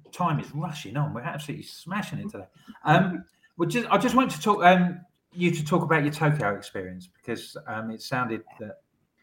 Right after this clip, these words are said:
well, we might be revisiting a bit of a nightmare. I remember just setting this up. I remember the number of shows we did with Hayden before he was going, and that the anxiety he had about some very strict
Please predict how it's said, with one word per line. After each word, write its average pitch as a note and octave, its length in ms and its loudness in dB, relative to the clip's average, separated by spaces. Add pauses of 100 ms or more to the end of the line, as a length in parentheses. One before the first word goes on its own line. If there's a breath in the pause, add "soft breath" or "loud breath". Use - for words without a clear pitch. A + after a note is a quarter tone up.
(260)
well, B2 140 8
we B2+ 100 4
might C3+ 220 6
be A#2+ 80 0
revisiting A2+ 580 -2
a G#2 60 -6
bit B2 140 0
of G#2+ 60 -4
a A2 80 -4
nightmare. A2+ 320 0
I B2+ 140 2
remember D3+ 380 2
just - 300 -8
setting C#3+ 200 -2
this C3 160 -6
up. - 240 -6 (300 soft breath)
I C3+ 100 2
remember C#3+ 640 2 (180)
the C3 80 -6
number D3 220 4
of C3+ 60 0
shows B2+ 280 -2
we A2+ 100 -6
did A#2 380 -6 (640)
with A#2 180 -8
Hayden C#3+ 340 2
before A2 300 -6
he G#2 80 -4
was G2 120 -8
going, G2+ 380 -4 (380 soft breath)
and G#2+ 200 -6
that A2 200 -6 (760)
the D#3 100 0
anxiety F#3 680 2
he F#3+ 200 2
had B2 220 0
about B2+ 260 -2
some B2+ 180 -6
very F3 240 2
strict - 720 -4